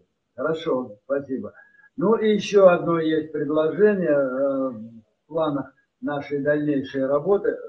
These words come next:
именно в этом направлении. У нас есть, э, в городе Санкт-Петербургский институт природопользования, промышленной безопасности и окра-,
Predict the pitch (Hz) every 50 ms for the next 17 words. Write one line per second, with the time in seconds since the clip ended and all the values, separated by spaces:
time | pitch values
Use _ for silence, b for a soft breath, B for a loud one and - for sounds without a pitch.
0 | - - 160 160 165 165 165 160 160 170 156 - 139 135 135 135 131 - 139 135
1 | 135 135 135 127 120 113 110 101 - _ _ _ _ _ _ _ _ - 135 151
2 | 185 196 190 - 156 180 180 175 165 - - - _ _ _ _ - 160 160 160
3 | 156 156 156 151 143 139 147 196 202 190 185 160 147 139 131 - - 160 160 156
4 | 151 151 - 165 160 156 160 180 202 190 185 - - 185 175 170 160 - - -
5 | 156 151 - 185 185 185 - - - _ _ _ _ 160 165 170 170 170 165 156
6 | 143 - - - 190 202 190 165 180 180 180 175 175 170 165 156 151 151 156 156
7 | 160 165 160 160 - 139 139 135 135 131 123 135 135 139 147 143 - 180 185 185
8 | 180 - 175 170 - - 151 156 147 147 151 151 147 147 - - 160 160 160